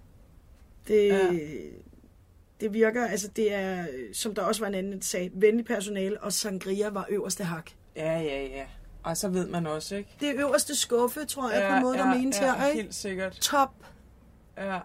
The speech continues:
Speaker 1: Top notch.
Speaker 2: Og han lyder bare mega grineren, ham Jesper der.
Speaker 1: Og det er,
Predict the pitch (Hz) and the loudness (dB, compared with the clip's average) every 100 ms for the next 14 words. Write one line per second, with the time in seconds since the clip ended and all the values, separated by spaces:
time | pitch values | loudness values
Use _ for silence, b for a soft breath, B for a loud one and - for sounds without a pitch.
0 | - - 254 247 214 220 - 180 190 185 | -8 -6 -2 -2 -2 -2 -2 0 0 0
1 | 190 185 185 170 165 175 175 - - 175 | -2 -4 -2 0 2 2 0 -6 -10 -6
2 | 190 196 190 185 175 175 175 175 170 160 | -4 -2 -4 -2 -2 0 0 -2 -2 -4
3 | 160 - 180 170 165 - - B B B | -8 -8 -8 -6 -8 -12 -20 B B B
4 | B - 196 196 220 180 | B -4 -2 4 4 4